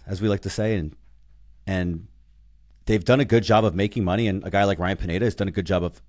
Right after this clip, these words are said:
systemizing, outsourcing, delegating, and, and selling people on a vision. And I take nothing away from any of that, but intimidated? Absolutely not. Um, no. Uh, and I think that gives me an advantage because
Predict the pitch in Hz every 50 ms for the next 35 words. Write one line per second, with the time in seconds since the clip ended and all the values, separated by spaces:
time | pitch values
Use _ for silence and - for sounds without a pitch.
0 | - - - - 127 - - 107 110 104 104 101 120 120 - - 92 98 - -
1 | - 107 - - 120 123 104 - 87 87 92 95 90 101 104 117 131 135 - -
2 | - - - - - - - - - - - - 113 117 131 - - 156 147 -
3 | - 165 147 139 113 110 117 104 104 101 92 76 90 90 87 104 127 113 90 85
4 | 67 - _ - - _ - 95 85 - - _ - - 110 107 - 101 95 107
5 | - - 113 95 85 92 92 - 92 92 98 90 78 71 78 80 80 - - 85
6 | 78 - - - - - - 101 92 - - - 120 117 120 127 135 139 160 147
7 | - - - - - - - - - - _ - 87 - - - 87 80 92 92
8 | 82 87 85 82 85 92 92 - - - - - - - - - - - - -
9 | - - - 98 92 90 85 82 78 - - - - - - - - - - -
10 | - - - - - - - - - - - - - - - 104 98 90 80 -
11 | - - - - - - - 104 101 98 101 131 139 135 156 139 123 120 101 120
12 | 98 113 110 101 92 82 98 98 95 85 - - 95 - 95 87 80 - - -